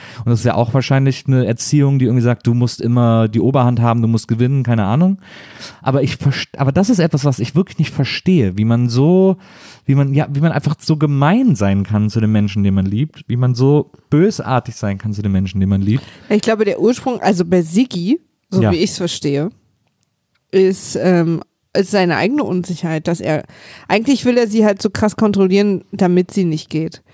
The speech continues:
Speaker 2: Also er will nicht, dass sie, dass sie die Freiheit in einem eigenen Job und unabhängig wird.
Speaker 1: Ja.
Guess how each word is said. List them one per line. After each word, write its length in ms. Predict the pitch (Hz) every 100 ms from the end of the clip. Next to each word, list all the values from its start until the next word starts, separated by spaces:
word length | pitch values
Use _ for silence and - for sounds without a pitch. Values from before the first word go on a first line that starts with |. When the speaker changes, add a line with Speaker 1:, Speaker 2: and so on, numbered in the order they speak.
| - - _
Speaker 2:
Also 180 | 180 170
er 140 | 180
will 220 | 185 233
nicht, 240 | 262 269 -
dass 160 | 196
sie, 320 | - 185 175 - _
dass 320 | 185 175 -
sie 240 | 180 170
die 120 | 165 170
Freiheit 500 | - 170 185 175 175
in 160 | 180
einem 120 | 175
eigenen 380 | 160 151 170 170
Job 260 | 165 165 -
und 180 | - -
unabhängig 680 | 180 160 160 160 151 -
wird. 300 | 151 156 - -
Speaker 1:
Ja. 180 | 104